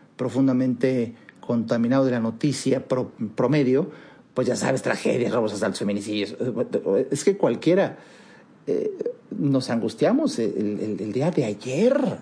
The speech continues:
El día de ayer yo tuve un compañero en la prepa, y fue compañero del mismo, de la prepa, del cum, Jorge Volpi. Híjole, lo leo de vez en cuando por tratarse de él, lo conozco.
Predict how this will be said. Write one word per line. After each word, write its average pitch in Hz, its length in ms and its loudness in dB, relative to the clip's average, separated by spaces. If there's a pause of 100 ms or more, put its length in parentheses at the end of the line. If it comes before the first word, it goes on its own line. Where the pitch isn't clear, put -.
El 107 180 -6
día 143 160 2
de 202 100 2
ayer 156 480 2 (960)
yo 165 120 2
tuve 165 140 2
un 180 100 2
compañero 147 500 2
en 165 60 2
la 139 160 0
prepa, 185 500 0 (540)
y - 40 -8
fue - 160 -2
compañero 190 420 4 (800)
del 117 140 2
mismo, 160 340 4 (380)
de - 100 -4
la - 100 -4
prepa, 240 260 2 (680)
del - 140 -4
cum, 240 300 2 (1120)
Jorge 165 320 2
Volpi. 190 540 2 (1400)
Híjole, 190 600 0 (1200)
lo 143 180 2
leo 151 180 4
de 175 80 2
vez 135 200 0
en 151 80 2
cuando 135 260 2
por - 140 0
tratarse 110 440 -2
de 135 120 4
él, 170 240 0
lo - 180 -2
conozco. - 520 -2